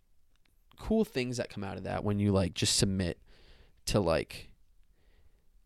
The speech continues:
"Hey, Lord, I lay, I'm laying my life down to you, and I'm letting you use me and using me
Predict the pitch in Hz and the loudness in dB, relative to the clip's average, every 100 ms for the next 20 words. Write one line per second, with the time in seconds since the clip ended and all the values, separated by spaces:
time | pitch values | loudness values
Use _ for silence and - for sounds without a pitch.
0 | - - 101 104 92 123 131 117 117 139 | -6 -2 2 0 2 2 2 0 2 0
1 | 185 180 170 127 127 - 123 113 101 104 | 4 4 4 4 2 4 2 2 2 2
2 | 127 175 175 - 110 113 120 110 113 139 | 0 -2 -6 -4 0 4 4 4 4 4
3 | 151 127 123 139 151 - - - - - | 4 2 0 0 -2 -10 -20 -20 -20 -20
4 | - 117 110 107 - - - - - - | -6 -4 -2 -4 -10 -20 -20 -20 -20 -20
5 | - _ - 120 139 151 147 131 135 131 | -20 _ -10 2 2 4 2 2 2 0
6 | 127 | -6